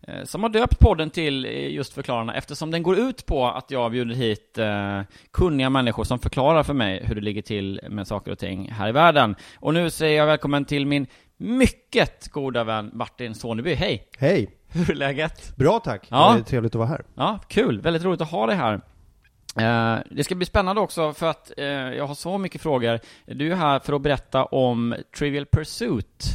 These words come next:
Speaker 2: Det stämmer.
Speaker 1: Ja, eh, spelet Trivial Pursuit då, eh, som de flesta, ja, det är väl, eh, alla känner väl till det, men, eh, det kan vara lite si och så med kunskaperna liksom på djupet. Eh,
Speaker 2: Mm.
Speaker 1: vad, vad, eh, f-,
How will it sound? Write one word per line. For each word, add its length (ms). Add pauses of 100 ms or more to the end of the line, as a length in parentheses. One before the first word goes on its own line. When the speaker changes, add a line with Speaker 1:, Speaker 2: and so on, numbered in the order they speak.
(140)
Speaker 2:
Det 100
stämmer. 400
Speaker 1:
Ja, 300
eh, 480
spelet 760 (200)
Trivial 240
Pursuit 540
då, 380 (320)
eh, 360
som 240
de 100
flesta, 560 (240)
ja, 160
det 80
är 40
väl, 440
eh, 120
alla 160
känner 200
väl 120
till 260
det, 140 (220)
men, 360
eh, 320 (200)
det 80
kan 140
vara 60
lite 160
si 160
och 40
så 140
med 260
kunskaperna 560
liksom 360 (640)
på 120
djupet. 880
Eh, 260
Speaker 2:
Mm. 160 (120)
Speaker 1:
vad, 240
vad, 400
eh, 80 (180)
f-, 120